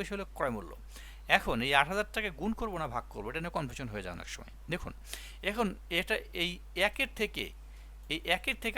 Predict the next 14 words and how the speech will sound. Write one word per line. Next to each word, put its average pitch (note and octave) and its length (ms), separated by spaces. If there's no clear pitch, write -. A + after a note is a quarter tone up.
আট E3 140
হাজার G3+ 180
বড় E3+ 200
না F3 140
ছোট? - 140
একের A3 200
থেকে G3+ 180
আট F3 120
হাজার F#3+ 220
অবশ্যই D#3+ 380
বড়, F#2 120
বড় E3 220
হলে G3 200
সবসময় E3+ 380